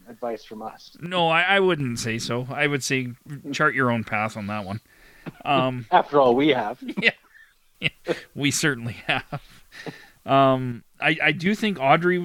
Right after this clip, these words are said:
Speaker 2: uh, oh, sorry, Madame President from Alberta here was
Speaker 1: Mm-hmm.
Speaker 2: there. So I, I do think she was there. And I didn't hear anybody mention the president from the Métis Nation in B C, but they could have been there as well. I, I don't know.
Speaker 1: Yeah, that one I don't know.
Speaker 2: <clears throat> But it, it seemed to me,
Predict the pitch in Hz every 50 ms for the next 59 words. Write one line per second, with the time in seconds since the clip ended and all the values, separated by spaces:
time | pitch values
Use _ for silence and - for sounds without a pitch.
0 | 170 - 131 135 131 123 120 120 110 - 135 131 123 117 - - 123 113 113 87
1 | 117 123 123 120 135 139 135 127 123 139 135 131 127 120 127 127 117 - - -
2 | - 120 113 110 110 107 107 101 85 64 58 _ _ _ - 113 110 104 131 143
3 | 143 123 104 120 113 107 - - 123 127 147 170 123 131 - _ _ _ _ _
4 | - - - - - _ _ - - - 110 107 107 110 107 104 110 113 135 135
5 | 135 135 127 - - 139 131 123 113 113 110 110 - - - - - _ - 131
6 | 156 190 247 247 - _ - - _ 160 151 151 165 175 185 185 185 175 175 160
7 | 151 135 123 127 131 143 147 - - 151 147 143 143 139 123 - _ _ - 107
8 | - 131 131 131 127 131 131 123 - - 123 117 113 113 110 104 104 101 98 98
9 | - - 101 117 117 117 - - 117 113 110 110 110 110 113 - 110 107 101 98
10 | 107 101 - - 120 123 127 123 107 95 87 - - - - - 98 104 110 110
11 | 98 - 113 107 92 107 104 104 101 98 101 101 - 104 104 98 90 92 92 67
12 | 101 101 - 98 92 87 117 90 90 104 - - - - - - - - - -
13 | - - - - - - - - - - - - 113 107 107 107 101 101 101 98
14 | 87 - 90 85 82 - - - - 87 - - - 143 131 117 135 147 156 156
15 | 156 151 156 160 147 - - 208 233 269 269 247 - - 190 160 139 123 123 135
16 | 139 -